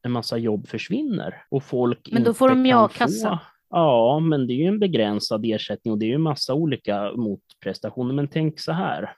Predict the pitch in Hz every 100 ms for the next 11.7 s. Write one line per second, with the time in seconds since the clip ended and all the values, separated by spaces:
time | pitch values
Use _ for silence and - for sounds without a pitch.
0 | _ - 131 - 127 135 127 - 127 120
1 | 123 - 113 98 87 80 80 92 113 104
2 | _ - 120 - 123 110 107 101 - 104
3 | - 143 151 165 - 131 87 60 - -
4 | 139 117 120 165 208 170 127 202 226 160
5 | 90 82 71 - - - - - - -
6 | - - 135 - 120 113 123 147 165 175
7 | 147 113 113 120 110 107 107 113 110 110
8 | - 101 - 107 98 _ - 123 185 -
9 | 196 - 170 131 101 - 101 92 98 -
10 | 107 107 107 82 - 98 170 262 - 208
11 | 123 78 78 82 - 67 -